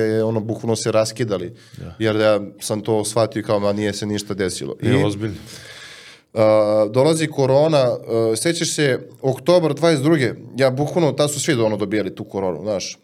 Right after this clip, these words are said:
Speaker 2: Da,
Speaker 1: Pre
Speaker 2: već
Speaker 1: to
Speaker 2: ono, ko nije do tad, onda je tad
Speaker 1: Tako je,
Speaker 2: sigurno.
Speaker 1: znači, tad su svi dobijali, ja sam mislio, ta korona, znaš, kao, ja sam sportista, mlad sam, treniram, ne pijem, ne pušim, ono, kao,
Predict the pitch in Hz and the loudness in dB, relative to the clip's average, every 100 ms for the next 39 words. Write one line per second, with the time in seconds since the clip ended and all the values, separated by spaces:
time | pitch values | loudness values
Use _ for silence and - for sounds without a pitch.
0 | - 107 110 98 107 131 131 113 - 135 | -6 0 0 2 0 2 0 0 0 0
1 | 127 135 113 110 117 143 127 127 120 117 | 2 2 2 0 0 0 0 -2 0 0
2 | 113 113 123 117 117 117 113 117 117 135 | 0 0 2 4 4 4 2 -2 0 0
3 | 131 113 139 120 127 135 131 131 127 127 | 0 -4 -2 -2 2 2 4 2 0 -2
4 | 127 123 113 123 120 120 120 113 104 110 | -2 -4 -2 -2 0 2 4 2 2 0
5 | 104 117 107 101 107 104 104 - 131 127 | 0 0 0 2 2 0 -4 -4 0 0
6 | 151 139 127 123 131 123 135 120 117 131 | 0 -2 0 2 2 2 -2 -2 0 0
7 | 127 123 120 120 120 120 117 120 120 117 | 2 2 2 2 0 -2 -2 -2 -2 -2
8 | 113 117 - 117 117 117 113 117 120 117 | -2 -6 -4 0 0 2 0 2 2 2